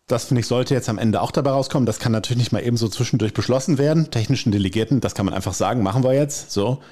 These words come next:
aber dadurch ändert man ja nicht das Regelwerk. So, und das Regelwerk muss man ja ändern, damit man so eine Situation ohne Einspruch klären kann.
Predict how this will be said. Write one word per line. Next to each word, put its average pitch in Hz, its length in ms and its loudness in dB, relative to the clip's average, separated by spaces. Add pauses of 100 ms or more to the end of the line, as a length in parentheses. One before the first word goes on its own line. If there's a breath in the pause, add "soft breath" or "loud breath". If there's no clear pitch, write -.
aber 101 540 -2 (100)
dadurch 101 280 -2
ändert 104 280 0
man 98 140 0
ja 101 80 0
nicht 101 160 0
das 95 140 -2
Regelwerk. 98 540 -4 (160)
So, 92 140 -6
und 95 240 -6
das - 220 -4
Regelwerk 127 380 0
muss 123 180 0
man 113 100 0
ja 104 60 0
ändern, 101 360 0
damit 95 420 -2 (100)
man 87 160 0
so 98 80 -2
eine 98 100 2
Situation 95 460 -2
ohne 98 180 -2
Einspruch - 380 -4
klären 90 240 -4
kann. 101 260 -2